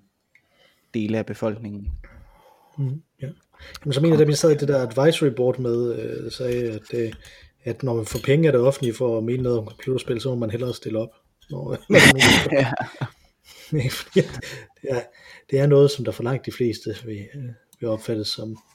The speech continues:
Speaker 2: relativt uproduktivt.
Speaker 1: Ja.
Speaker 2: Men sådan er det jo.
Speaker 1: Det er jo det.
Speaker 2: Øh, har du fået drukket din øl, Mathias?
Speaker 1: Det gør jeg nu, den sidste del her.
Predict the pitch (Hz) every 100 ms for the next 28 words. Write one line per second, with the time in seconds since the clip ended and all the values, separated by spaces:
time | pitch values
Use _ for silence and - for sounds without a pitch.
0 | - - 104 - 139 123 143 147 - 156
1 | - _ - 123 - 180 254 254 170 -
2 | 110 _ _ _ _ _ _ _ - 120
3 | - 117 _ - _ _ - _ _ _
4 | - 123 113 110 107 104 104 104 107 -
5 | - _ _ _ _ 120 113 123 127 151
6 | 147 131 208 - - 139 - - - _
7 | 127 120 117 110 110 110 107 107 107 110
8 | 123 127 - 131 208 - - - 165 202
9 | - 196 196 190 208 220 _